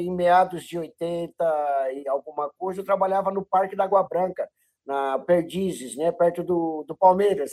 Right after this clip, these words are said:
<laughs> vamos dizer. É, e lá eu conheci um senhorzinho, nessa época ele já devia ter uns quase noventa anos, e ele andava com uns agasalhos do São Paulo, muito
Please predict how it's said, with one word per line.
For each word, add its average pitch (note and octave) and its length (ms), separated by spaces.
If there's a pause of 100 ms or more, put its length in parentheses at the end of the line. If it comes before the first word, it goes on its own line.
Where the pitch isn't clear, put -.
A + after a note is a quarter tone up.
<laughs> F3+ 100
vamos E3 220
dizer. C#3+ 380 (500)
É, C#3 960 (340)
e C4 260
lá B3+ 360
eu B3+ 100
conheci B3+ 400
um C#4 100
senhorzinho, B3 840
nessa G3+ 380
época A#3 360
ele A4+ 100
já G3+ 140
devia G#3 400
ter - 160
uns F4+ 160
quase - 340
noventa G3+ 400
anos, F#3+ 300 (300)
e G3 80
ele A#3+ 100
andava A#3+ 380
com A3 260
uns F3+ 160
agasalhos F3+ 640
do - 80
São D#3+ 240 (140)
Paulo, F#3 340
muito G3 340